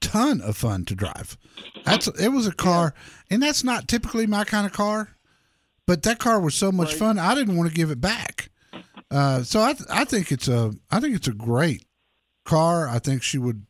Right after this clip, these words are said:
Speaker 2: Yeah.
Speaker 1: thoroughly enjoy it. You get the ten-year,
Speaker 2: A
Speaker 1: hundred thousand mile
Speaker 2: non-turbo.
Speaker 1: warranty, three years of maintenance.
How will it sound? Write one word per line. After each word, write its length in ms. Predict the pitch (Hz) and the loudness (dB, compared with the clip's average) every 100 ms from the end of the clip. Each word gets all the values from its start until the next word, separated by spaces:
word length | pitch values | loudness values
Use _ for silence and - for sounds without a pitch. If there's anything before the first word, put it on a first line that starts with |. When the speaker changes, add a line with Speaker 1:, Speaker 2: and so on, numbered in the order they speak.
| _ | _
Speaker 2:
Yeah. 300 | - 170 151 - _ _ _ - | -4 -2 -2 -4 _ _ _ 0
Speaker 1:
thoroughly 440 | 233 226 180 139 | 2 4 4 2
enjoy 380 | 127 117 110 110 | 0 0 0 2
it. 200 | 117 110 - - - - | 0 -4 -12 -20 -20 -8
You 100 | - | -4
get 160 | 135 147 | 0 0
the 80 | 131 | -2
ten-year, 420 | 120 160 160 156 | 0 2 2 2
Speaker 2:
A 40 | 147 | 2
Speaker 1:
hundred 280 | 143 151 | 2 2
thousand 400 | 165 143 147 139 | 0 2 2 2
mile 180 | 139 139 | 2 2
Speaker 2:
non-turbo. 120 | 139 131 | 2 2
Speaker 1:
warranty, 340 | 135 135 143 | 2 0 -2
three 280 | 135 156 170 | -4 -2 0
years 340 | 175 165 151 | 0 0 0
of 60 | 135 | 0
maintenance. 600 | 135 147 139 143 131 - | 0 0 0 -4 -4 -10